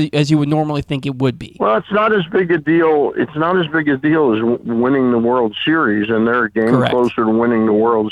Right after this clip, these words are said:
Speaker 2: Series, and that's really what's on Dusty Baker's mind, and that should be on every player's mind. To celebrate there could have sent the wrong message. You know, I, I, I just think their, their goal is to win a World Series,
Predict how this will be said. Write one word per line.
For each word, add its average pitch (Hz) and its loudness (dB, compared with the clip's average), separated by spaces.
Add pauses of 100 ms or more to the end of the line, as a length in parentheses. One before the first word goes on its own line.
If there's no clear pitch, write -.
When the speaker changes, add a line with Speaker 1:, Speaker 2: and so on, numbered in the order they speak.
Speaker 2:
Series, 110 0
and 110 0
that's 120 -2 (100)
really 139 2
what's 113 0
on 110 0 (200)
Dusty 113 -4
Baker's 135 -2
mind, 147 0
and 120 0
that 120 -2
should 123 -12
be 120 0
on 113 0
every 113 0
player's 113 -2
mind. 98 -2 (420)
To 117 -2 (200)
celebrate 139 0
there 123 2 (440)
could 139 -2
have 120 -2
sent 127 -2
the 120 0
wrong 110 2
message. 107 -2 (160)
You 127 0
know, 101 0
I, 117 -2
I, 120 -2
I 127 -2
just 135 -4
think 127 -2
their, 117 0 (260)
their 131 0
goal 123 2
is 98 -2
to 113 0
win 113 2
a 107 0
World 107 0 (100)
Series, 101 -2